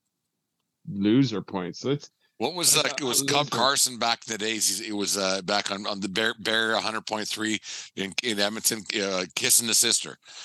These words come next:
Speaker 2: It
Speaker 1: Yeah.
Speaker 2: feels good, but it's not really that good.
Speaker 1: Yeah.
Speaker 2: Right.
Speaker 1: It,
Speaker 2: It's
Speaker 1: it,
Speaker 2: odd.
Speaker 1: it
Speaker 2: It's awkward. And, like, we lost. It's kissing the sister, right? No, I, I, I, I, I hate it. I hate every,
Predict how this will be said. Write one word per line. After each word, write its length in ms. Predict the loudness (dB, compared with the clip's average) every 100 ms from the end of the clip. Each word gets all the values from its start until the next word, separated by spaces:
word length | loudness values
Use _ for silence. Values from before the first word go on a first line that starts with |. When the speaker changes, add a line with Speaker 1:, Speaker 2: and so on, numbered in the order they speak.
| -18 -6 0
Speaker 2:
It 180 | 2
Speaker 1:
Yeah. 100 | 2
Speaker 2:
feels 380 | 4 6 6 6
good, 320 | 4 2 2
but 120 | 2 4
it's 220 | 6 4
not 320 | 4 2 0
really 300 | 0 0 2
that 220 | 0 -2 -4
good. 200 | -12 -14 _ _ _ _ 0
Speaker 1:
Yeah. 460 | 0 0 -2 -4 -4
Speaker 2:
Right. 160 | -4 -2
Speaker 1:
It, 80 |
Speaker 2:
It's 160 | 0 2
Speaker 1:
it, 40 |
Speaker 2:
odd. 360 | 4 6 6 4
Speaker 1:
it 20 |
Speaker 2:
It's 140 | 2 2
awkward. 580 | 2 0 0 0 0
And, 100 | -4
like, 140 | -4 -4
we 120 | -2
lost. 500 | 2 4 4 4 2
It's 120 | 0
kissing 280 | -4 -4 -4
the 60 | -4
sister, 420 | -4 -4 -6 -4
right? 240 | -4 -4 -8 -10 -6 -2 0 -2 -2
No, 140 | 2
I, 180 | 4 4 4
I, 140 | 4
I, 140 | 2 2 2
I, 220 | 2 4 2
I 20 | 2
hate 260 | 2 0
it. 140 | -2 -4
I 140 | -4
hate 200 | -4 -4
every, 280 | -4 -4